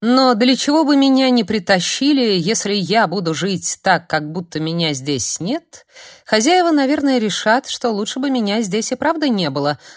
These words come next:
захотят заменить кем-то, кто будет получше выполнять роль, которая сейчас отводится мне,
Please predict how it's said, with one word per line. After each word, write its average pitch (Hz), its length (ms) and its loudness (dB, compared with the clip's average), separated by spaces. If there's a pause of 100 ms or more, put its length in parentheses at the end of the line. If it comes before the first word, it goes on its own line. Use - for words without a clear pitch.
захотят 175 560 -2
заменить 202 680 -2
кем-то, 151 520 -4 (280)
кто 202 220 -2
будет 185 360 -2
получше 190 440 0
выполнять 185 600 -2
роль, 151 240 -2
которая 147 440 -4
сейчас 147 440 -6
отводится 143 560 -6
мне, 202 340 -4